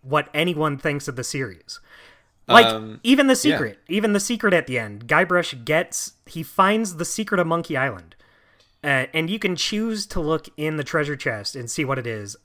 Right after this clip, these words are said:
Speaker 1: or you can choose not to.
Speaker 2: So
Speaker 1: And
Speaker 2: what did
Speaker 1: if
Speaker 2: you
Speaker 1: you
Speaker 2: do?
Speaker 1: do, uh, well, what did I do?
Speaker 2: Yeah, what was, what was your first playthrough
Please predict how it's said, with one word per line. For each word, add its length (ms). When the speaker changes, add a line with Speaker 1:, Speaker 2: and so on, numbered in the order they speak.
Speaker 1:
or 160
you 140
can 100
choose 240
not 340
to. 360
Speaker 2:
So 160
Speaker 1:
And 80
Speaker 2:
what 120
did 40
Speaker 1:
if 60
Speaker 2:
you 80
Speaker 1:
you 80
Speaker 2:
do? 60
Speaker 1:
do, 440
uh, 60
well, 460
what 240
did 80
I 120
do? 280
Speaker 2:
Yeah, 260
what 220
was, 280
what 160
was 140
your 140
first 400
playthrough 480